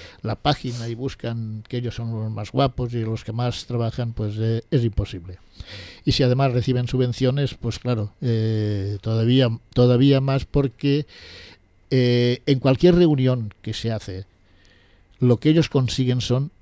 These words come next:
esas poquitas cosas que no tienen importancia. Lo importante se lo dejan. La solución pasa porque Europa revise los tratados con terceros países,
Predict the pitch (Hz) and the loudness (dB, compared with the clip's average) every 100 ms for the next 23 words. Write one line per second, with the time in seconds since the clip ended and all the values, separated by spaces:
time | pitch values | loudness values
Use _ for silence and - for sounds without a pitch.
0 | _ _ _ - - 135 - - - - | _ _ _ -6 -4 -4 -6 -10 -12 -10
1 | - 120 139 - 117 113 110 113 107 110 | -8 -8 -8 -6 -6 -4 -4 -4 -4 -6
2 | 120 113 - 113 _ 113 123 123 127 127 | -8 -10 -12 -20 _ 0 2 2 0 -2
3 | 127 117 113 110 101 - - - _ - | -2 -2 -2 -4 -6 -10 -20 -20 _ -20
4 | - - - - - _ _ 131 127 131 | -20 -20 -20 -20 -20 _ _ -2 0 0
5 | 120 143 135 143 127 - 123 127 - 117 | 0 0 -2 -2 -8 -4 -2 -2 -4 -8
6 | 110 117 113 127 - 113 101 113 123 - | -6 -4 0 -2 -2 -6 -2 0 2 0
7 | 104 101 - 110 104 110 107 - 104 104 | -4 -8 -8 -10 -4 -4 -4 -6 -6 -6
8 | - 107 107 - 120 - 147 - - | -6 -6 -6 -2 -2 0 -4 -6 -14